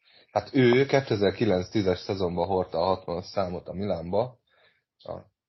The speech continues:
Transfermarkt szerint. Ö, hát gondolom, ez volt a bemutatkozása, és akkor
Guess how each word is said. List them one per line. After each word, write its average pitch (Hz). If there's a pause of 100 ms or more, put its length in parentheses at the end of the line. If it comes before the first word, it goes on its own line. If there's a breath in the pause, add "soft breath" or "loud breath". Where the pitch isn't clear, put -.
(160)
Transfermarkt 87 (760 soft breath)
szerint. 117 (160)
Ö, 95
hát 101
gondolom, 98
ez 90
volt 85
a 90
bemutatkozása, 90
és 92
akkor -